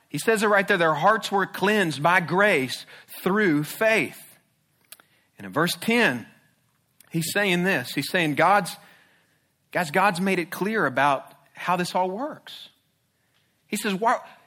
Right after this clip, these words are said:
He says, "Think about it." He says, "Wh-, why, why are we trying to put the yoke that was a burden on us? Were any of us able to keep the law? Any of us able to keep the Ten Commandments?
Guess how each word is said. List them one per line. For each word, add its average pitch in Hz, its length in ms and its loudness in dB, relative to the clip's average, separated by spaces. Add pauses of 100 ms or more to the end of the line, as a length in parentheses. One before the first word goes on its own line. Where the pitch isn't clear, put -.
(360)
He - 160 -18
says, 196 160 -6
"Think 370 260 -2
about 135 320 0
it." 139 40 -2
He 180 100 -2
says, 208 260 0 (200)
"Wh-, 170 200 -8
why, 202 200 -2
why 214 180 2
are 349 100 4
we 330 100 2
trying 269 240 2
to 214 60 -2
put - 260 -6
the 214 100 -2
yoke 165 600 0 (460)
that 202 120 2
was 214 100 0
a 208 60 4
burden 240 440 2
on 208 180 4
us? 226 280 2
Were 175 140 0
any 285 240 4
of 247 100 4
us 277 220 4
able 277 220 4
to 269 60 -2
keep 277 260 -2
the 262 80 4
law? 285 360 4 (760)
Any 269 200 4
of 269 100 4
us 277 220 4
able 277 220 4
to 285 40 2
keep 269 220 -2
the 269 80 -6
Ten 269 220 0
Commandments? 277 680 0